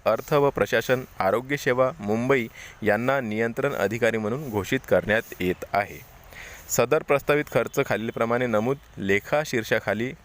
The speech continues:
खर्ची टाकण्यात यावा व तो सन दोन हजार पंचवीस सव्वीससाठी मंजूर करण्यात आलेल्या उपलब्ध तरतुदीतून भागवण्यात यावा. तर तुम्ही इथं बघू शकता की स-, उपलब्ध करून दिलेल्या तरतुदीतून, म्हणजेच की जो अर्थसंकल्पीय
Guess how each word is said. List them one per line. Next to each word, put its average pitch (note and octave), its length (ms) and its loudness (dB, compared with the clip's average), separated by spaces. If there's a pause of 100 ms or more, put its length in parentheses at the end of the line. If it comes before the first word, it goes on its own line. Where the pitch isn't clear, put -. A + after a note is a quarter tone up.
खर्ची A2 280 0
टाकण्यात G#2+ 420 -2
यावा G2 300 2 (340)
व C3+ 140 4 (120)
तो C#3 180 6
सन C3+ 340 0
दोन A2 140 2
हजार A2 160 4
पंचवीस G#2+ 280 -2
सव्वीससाठी C3+ 540 0
मंजूर A2+ 400 -2
करण्यात A2 340 0
आलेल्या G2 320 0 (420)
उपलब्ध D3+ 460 2 (100)
तरतुदीतून B2+ 540 -2 (120)
भागवण्यात G2 600 0
यावा. A#2+ 220 2 (680)
तर G#2+ 60 4 (100)
तुम्ही B2 180 2
इथं B2+ 120 2
बघू A2+ 180 2
शकता C3 280 -2
की D3 200 -2
स-, - 360 -8
उपलब्ध C#3 540 0
करून C#3+ 240 -4
दिलेल्या C#3+ 280 2 (100)
तरतुदीतून, C#3 540 -2
म्हणजेच G2 360 -4
की C3+ 160 2
जो C3+ 140 2
अर्थसंकल्पीय B2+ 1000 0